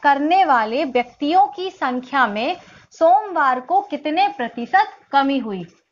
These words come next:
हमें यहाँ पर ज्ञात करना है कि सोमवार को कितने प्रतिशत लोग कम आए, है ना? हमने देखा था कि र-, सोमवार को व्यक्तियों की संख्या में कमी आई थी, तो वो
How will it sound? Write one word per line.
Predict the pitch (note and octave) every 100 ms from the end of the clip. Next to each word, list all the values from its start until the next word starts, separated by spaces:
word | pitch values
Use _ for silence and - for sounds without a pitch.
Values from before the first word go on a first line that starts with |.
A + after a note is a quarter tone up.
| _ _ _ _ _ _ _ -
हमें | D4 G4+
यहाँ | G#4 F4+
पर | F#4 G4
ज्ञात | C4 C#4 F4 -
करना | E4 D4 C4
है | B3 D#4
कि | F4 F4+
सोमवार | - D#4 G4 G4 E4 C#4+ C4+
को | F#4
कितने | F#4+ D#4+ D#4 E4+ G#4
प्रतिशत | G#4+ D4 D4 C#4 D#4 C#4+
लोग | A#3+ D4 E4 E4+
कम | - D#4+ E4
आए, | G#3 F#3 F#3+ F3 - _ -
है |
ना? | C#4 G#4+ - _
हमने | C4 D4+
देखा | D4+ D#4+ F4+
था | F#4 G4+
कि | F#4+
र-, | D#4 -
सोमवार | A#3+ D4 E4+ F4 E4 D4
को | C#4+ E4 G#4
व्यक्तियों | - _ C4+ C4+ D#4+ F4
की | F4+
संख्या | F4+ D#4+ D#4+ E4+
में | F4
कमी | F4 E4+ G#4
आई | G#4 G4
थी, | - F4+ F4+ _ _ -
तो |
वो | C#4+ D#4+